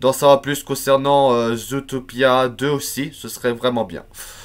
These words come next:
Voilà, c'est tous les films que je vous ai, euh, que je vous ai parlé dans cette vidéo. Donc Toy Story cinq, euh, La Reine des Neiges trois, Vaiana deux et aussi, euh, Zootopia.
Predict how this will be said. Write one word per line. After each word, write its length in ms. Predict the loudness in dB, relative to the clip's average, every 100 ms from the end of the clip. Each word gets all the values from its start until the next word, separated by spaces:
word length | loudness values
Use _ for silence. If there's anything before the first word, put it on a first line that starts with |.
| -12 2
Voilà, 260 | 6 6
c'est 200 | 4 -4
tous 120 | -4
les 160 | -2 -2
films 240 | -2 -6
que 160 | -4 -4
je 80 | -4
vous 300 | -6 -2 4
ai, 100 | 6
euh, 320 | 6 4 2
que 240 | 0 -2
je 100 | -2
vous 180 | -4 -4
ai 40 | 0
parlé 300 | 2 2 2
dans 100 | -2
cette 260 | -2 -6
vidéo. 380 | -6 -2 0 0
Donc 240 | -2 -8
Toy 160 | -4 -6
Story 380 | -4 -6 -6 -6
cinq, 640 | -4 -2 0 0 -4 -4
euh, 100 | -8 -8 -16 -18 -4
La 160 | -2
Reine 160 | 0 -2
des 140 | -2
Neiges 220 | -2 -4
trois, 420 | -6 0 4 4 4
Vaiana 440 | 2 0 2 -2
deux 220 | 0 0
et 120 | 0
aussi, 420 | -4 -8 -6 -4 -2
euh, 260 | -2 -4
Zootopia. 720 | -6 -8 -8 -10 -8 -2 -2